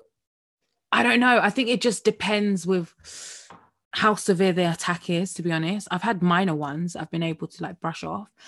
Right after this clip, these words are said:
And quite recently I had one where I was in the bathroom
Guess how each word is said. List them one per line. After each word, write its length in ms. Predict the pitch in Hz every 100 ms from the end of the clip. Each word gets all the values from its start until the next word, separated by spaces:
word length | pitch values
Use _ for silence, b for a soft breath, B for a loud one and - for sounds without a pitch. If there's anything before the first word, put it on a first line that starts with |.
| B B -
And 140 | 180
quite 240 | 190 151
recently 440 | 180 208 - 160 170
I 60 |
had 240 | 165 160 165
one 220 | 160 170
where 120 | 165
I 120 | 165
was 160 | 165 160
in 60 | 170
the 60 |
bathroom 720 | 170 185 180 - 160 170 175